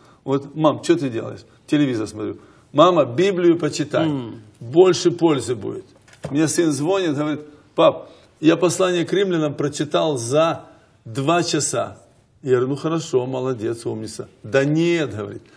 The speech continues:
Speaker 1: «я столько фильмов посмотрел, два часа смотрел, впустую время
Speaker 2: М.
Speaker 1: тратил. А это я за это время вместо кино Библию почитал».
Speaker 2: Вау.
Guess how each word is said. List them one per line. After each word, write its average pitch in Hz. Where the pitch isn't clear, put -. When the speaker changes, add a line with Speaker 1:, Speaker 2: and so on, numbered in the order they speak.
Speaker 1:
«я 147
столько 175
фильмов 208
посмотрел, 151
два 127
часа 123
смотрел, 113
впустую 196
время 143
Speaker 2:
М. 160
Speaker 1:
тратил. 120
А 160
это 247
я 175
за 151
это 175
время 190
вместо 160
кино 190
Библию 175
почитал». 131
Speaker 2:
Вау. 117